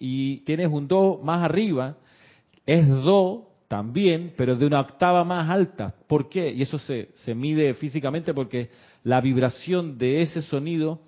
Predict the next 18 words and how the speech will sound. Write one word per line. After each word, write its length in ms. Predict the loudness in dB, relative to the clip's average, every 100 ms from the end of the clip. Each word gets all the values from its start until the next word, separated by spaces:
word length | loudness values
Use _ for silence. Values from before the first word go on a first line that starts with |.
| _ _ _
es 180 | 0 2
el 260 | 2 2
doble 520 | 4 4 4 2 0
de 140 | 0 0
la 100 | 0
vibración 520 | 0 -2 -2 -4 -2
del 260 | 0 0 0
do 160 | 0
anterior, 560 | 0 -4 -6 -2 -4 -4
del 160 | -6
de 80 | -4
abajo. 460 | -4 -4 -6 -10 -18 _ _ _
Entonces 380 | -8 -4 -4 -4
se 100 | -4
van 320 | -2 -4 -6 _ _ _ _
aumentando 560 | -2 0 0 0 2 4
las 160 | 4
octavas. 760 | 2 0 -2 -2 0 0 -2